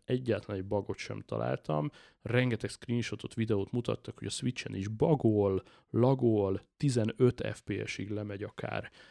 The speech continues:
a framerate, és úristen, gyerekek, én elkezdtem játszani a San Andreas, a San Andreas konkrétan te töltötted be a gépemen először, Camillo, utána én is nyomkodtam egy kicsit,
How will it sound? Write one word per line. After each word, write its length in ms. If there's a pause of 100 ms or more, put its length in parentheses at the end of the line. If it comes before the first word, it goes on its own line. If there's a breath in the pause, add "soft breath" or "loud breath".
(120)
a 120
framerate, 800
és 160
úristen, 680 (760 soft breath)
gyerekek, 500 (280)
én 340
elkezdtem 500
játszani 480
a 80
San 240
Andreas, 320
a 60
San 180
Andreas 320
konkrétan 500
te 140
töltötted 520
be 100
a 40
gépemen 500
először, 460
Camillo, 400
utána 360
én 140
is 140
nyomkodtam 540
egy 120
kicsit, 400